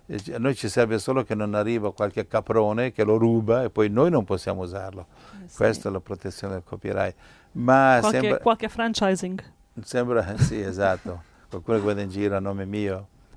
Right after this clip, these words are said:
Speaker 1: E allora, eh, stiamo, ah, questione di pochi giorni, vero Angelina?
Speaker 2: Eh no, di alcune settimane.
Speaker 1: Caro mio, quindi fratelli, pregare qui è come l'Odissea di Ulisse. Qui andiamo di, di,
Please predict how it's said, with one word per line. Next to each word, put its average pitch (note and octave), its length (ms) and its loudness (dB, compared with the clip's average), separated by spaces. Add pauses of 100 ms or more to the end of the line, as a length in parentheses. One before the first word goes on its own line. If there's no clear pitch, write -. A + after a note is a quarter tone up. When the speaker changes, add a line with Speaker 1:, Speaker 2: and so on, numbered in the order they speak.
(280)
Speaker 1:
E A#2+ 100 2
allora, A#2+ 720 4
eh, A2+ 200 -6
stiamo, B2+ 260 -4 (240)
ah, - 160 -4 (360)
questione D#3 360 0
di C3+ 120 0
pochi B2+ 260 -2
giorni, A2 320 2
vero G#2+ 220 0
Angelina? G#2 520 -6 (200)
Speaker 2:
Eh G#3+ 140 -4
no, F#3+ 380 -2
di G3 280 -2
alcune G3+ 320 -4
settimane. F3+ 560 -10 (280)
Speaker 1:
Caro G#2 460 -4
mio, G#2 380 -12
quindi A2+ 220 -4
fratelli, A2+ 540 0
pregare A2+ 1000 2
qui A2 580 0 (560)
è A2 140 -6
come A#2+ 300 4
l'Odissea A#2 680 2
di A2 140 -2
Ulisse. A2 800 -4 (480)
Qui A2+ 180 2
andiamo A2 640 2
di, G2+ 180 -2
di, G#2 160 -4